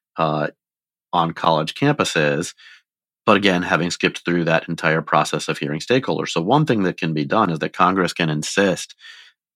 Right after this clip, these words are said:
that agencies follow the A P A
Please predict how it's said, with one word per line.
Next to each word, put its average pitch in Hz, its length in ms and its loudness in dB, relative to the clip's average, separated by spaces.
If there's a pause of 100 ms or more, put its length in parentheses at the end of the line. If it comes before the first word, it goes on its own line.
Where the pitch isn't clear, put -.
(100)
that 85 480 0 (480)
agencies 87 960 0 (960)
follow 95 640 4
the 85 340 -2
A 85 180 0
P 80 220 -2
A 80 420 -2